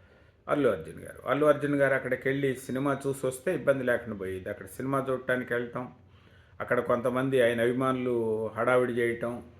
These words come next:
ఆయన అభివాదాలు చేయటం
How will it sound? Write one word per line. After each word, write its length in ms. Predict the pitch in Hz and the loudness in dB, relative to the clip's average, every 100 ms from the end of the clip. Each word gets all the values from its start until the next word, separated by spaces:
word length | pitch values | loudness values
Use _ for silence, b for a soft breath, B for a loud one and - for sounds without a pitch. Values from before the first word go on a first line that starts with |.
| B B B - | B B B -4
ఆయన 220 | 123 127 123 120 117 110 101 | -2 0 -2 -2 -4 -6 -4
అభివాదాలు 640 | 117 131 131 131 123 117 | 2 6 8 8 4 2
చేయటం 460 | 117 117 117 113 | 0 0 -2 -4